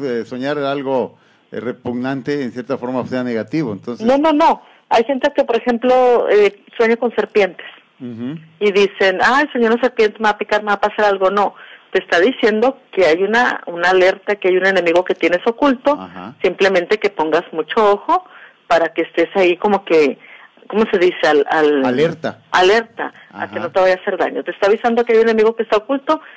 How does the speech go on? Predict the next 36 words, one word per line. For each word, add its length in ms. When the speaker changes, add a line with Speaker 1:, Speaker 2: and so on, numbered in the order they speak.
Speaker 2:
y 100
tú 260
te 120
encargas 320
de 140
descubrir 420
quién 160
es. 120
Speaker 1:
Fíjese, 380
de 120
hecho, 380
en 240
algunos 320
comentarios 420
con 120
amigos, 400
es 80
muy 120
común 220
que 100
la 80
gente 220
sueñe 340
que 300
se 160
queda 180
sin 160
dentadura, 480
que 60
se 100
le 80
empiezan 300
a 80
caer 160
los 220
dientes. 520